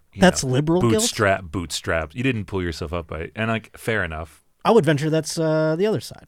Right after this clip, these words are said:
Speaker 1: Or whatever.
Speaker 2: <laughs>
Speaker 1: I,
Speaker 2: Yeah.
Speaker 1: I like liber-, well, those guys don't feel guilty about it. That's
Speaker 2: Oh,
Speaker 1: like,
Speaker 2: I see, I
Speaker 1: conservatives
Speaker 2: see.
Speaker 1: are like, "Yeah, that's right. Fuck you," you know, whatever. I'm having a
Speaker 2: Interesting.
Speaker 1: great time and go to hell. Liberals are like, "I don't wanna,
Speaker 2: <laughs>
Speaker 1: I'm, I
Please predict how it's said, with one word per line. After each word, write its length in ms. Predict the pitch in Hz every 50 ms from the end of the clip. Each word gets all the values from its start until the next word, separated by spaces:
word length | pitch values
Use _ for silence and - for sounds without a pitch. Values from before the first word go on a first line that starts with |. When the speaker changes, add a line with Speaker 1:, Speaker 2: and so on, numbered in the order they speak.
| - _ -
Speaker 1:
Or 100 | 104 95
whatever. 360 | 90 85 80 78 76 73 78
Speaker 2:
<laughs> 120 | 78 - -
Speaker 1:
I, 480 | 185 208 214 262 233 - 240 240 214 -
Speaker 2:
Yeah. 160 | - 233 180 147 - - 226 - - - - 233 - - - - _ -
Speaker 1:
I 120 | - 151 147
like 260 | 139 143 143 139 143
liber-, 340 | 170 156 143 135 104 113 107
well, 300 | 104 120 117 117 123 117
those 200 | 104 139 143 113
guys 180 | 117 110 101 -
don't 320 | - 95 80 101 90 78
feel 100 | 92 80
guilty 240 | 76 98 95 82 87
about 200 | 78 71 67 -
it. 80 | - - -
That's 180 | - 92 - -
Speaker 2:
Oh, 60 | 139
Speaker 1:
like, 80 | 143 123
Speaker 2:
I 120 | 113 120
see, 140 | 113 - -
I 20 | 117
Speaker 1:
conservatives 280 | 101 147 139 120 104 104
Speaker 2:
see. 40 | 107
Speaker 1:
are 20 |
like, 240 | 101 95 90 90 -
"Yeah, 80 | 104 98
that's 140 | 92 -
right. 200 | 131 127 104 90
Fuck 220 | - 104 95 - -
you," 220 | 107 104 92 78 - -
you 100 | 101 87
know, 100 | 80 80
whatever. 280 | 76 85 85 85 82 82
I'm 60 | 76
having 160 | - - 87
a 40 | 90 76 98
Speaker 2:
Interesting. 200 | 95 92 95 80
Speaker 1:
great 200 | 104 101 92 87
time 260 | - - 92 90 85 82
and 180 | 80 78 76 76
go 160 | 92 85 82
to 40 | 82
hell. 200 | 87 85 82 - _ _ _ _ _ _ _ _ _ _ _ _ -
Liberals 240 | 123 123 120 110 113
are 40 |
like, 180 | 110 107 117 - -
"I 120 | 147 160 165
don't 160 | 165 160 170
wanna, 320 | 160 151 156 151 143 147 - - - _ _ _ _ _ _ _ - - -
Speaker 2:
<laughs> 340 | - 147 - 190 160 - -
Speaker 1:
I'm, 300 | 147 135 147 147 147 139 139 - - - - - - _ _ 147
I 80 | 135